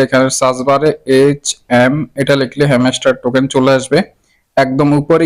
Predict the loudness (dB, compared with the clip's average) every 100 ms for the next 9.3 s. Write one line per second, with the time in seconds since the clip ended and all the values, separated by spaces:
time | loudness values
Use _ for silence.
0 | 4 4 2 0 -2 0 0 0 2 0
1 | 0 0 0 2 0 -2 -2 -2 -4 0
2 | 0 0 -2 0 -2 0 -2 0 0 0
3 | 0 -2 -2 -2 -6 -4 -6 -2 -2 0
4 | -2 -4 -4 -2 0 2 2 2 0 0
5 | 0 2 0 0 0 0 0 0 0 0
6 | 0 0 0 -2 -4 0 0 2 2 0
7 | -4 -6 -2 0 0 0 0 0 -2 _
8 | -2 -2 2 2 2 0 2 2 2 0
9 | 0 -2